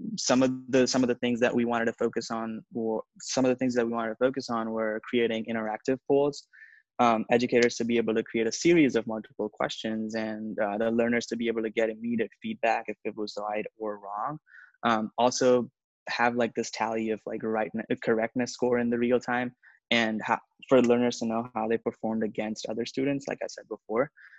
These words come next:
So given all of those, we kind of had this "how might we" statement where it was like, um, where, so I can read it out. It goes, "How might we make this question answer experience more fluid and reduce friction in that process?"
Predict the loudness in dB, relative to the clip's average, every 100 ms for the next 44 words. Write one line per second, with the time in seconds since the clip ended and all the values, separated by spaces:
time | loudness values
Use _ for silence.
0 | _ 2 4 4 2 4 6 6 4 6
1 | 6 4 6 8 8 6 0 0 -2 -2
2 | _ -8 0 0 0 -4 0 -2 0 -4
3 | 2 2 2 -4 -4 -4 -6 -2 -2 0
4 | -2 -4 -6 -6 _ _ -2 0 0 0
5 | 2 2 2 -4 -4 -2 0 2 2 0
6 | -4 -4 -8 0 2 2 0 0 2 0
7 | 0 0 -2 -2 -4 -4 -6 -6 -6 -4
8 | -4 -4 -4 -6 -6 -10 -8 -8 -8 -14
9 | -4 0 2 0 -4 _ -20 -20 -14 0
10 | 2 2 2 0 0 -4 -4 -6 -6 -8
11 | -4 -4 -4 -4 -4 -6